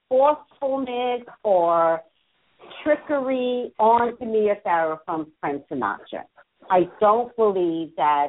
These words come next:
this was a consensual relationship. I think a baby came out of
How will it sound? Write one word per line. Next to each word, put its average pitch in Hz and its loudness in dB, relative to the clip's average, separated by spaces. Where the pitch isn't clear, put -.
this 165 -8
was 147 -2
a 147 -10
consensual 247 0
relationship. 190 -6
I 180 2
think 208 0
a 185 -2
baby 240 0
came 208 -4
out 175 -2
of 156 0